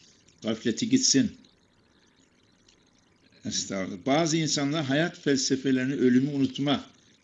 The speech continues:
üzerine kurmuşlar. Bu görüşe ne dersiniz, değil mi? Ya, ölümü unutmak iyi midir, kötü müdür?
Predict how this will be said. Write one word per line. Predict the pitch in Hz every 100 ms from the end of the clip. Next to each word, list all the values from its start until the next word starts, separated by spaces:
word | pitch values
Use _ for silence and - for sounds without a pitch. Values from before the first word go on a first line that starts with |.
| _ -
üzerine | 117 131 110 131 139
kurmuşlar. | 120 104 - 131 139 120
Bu | 127
görüşe | 117 107 - 120
ne | 110 110
dersiniz, | 113 104 92 76 -
değil | 147
mi? | 151 - _ _ _ _ _ -
Ya, | 95 95 95 - - _ _ _ _ _ _ _ _ _ _ -
ölümü | 120 156 202 214
unutmak | 170 147 190 196 220 - _ _ _ _ _ _
iyi | 127 165
midir, | 170 139 165
kötü | 143 - 139
müdür? | 85 76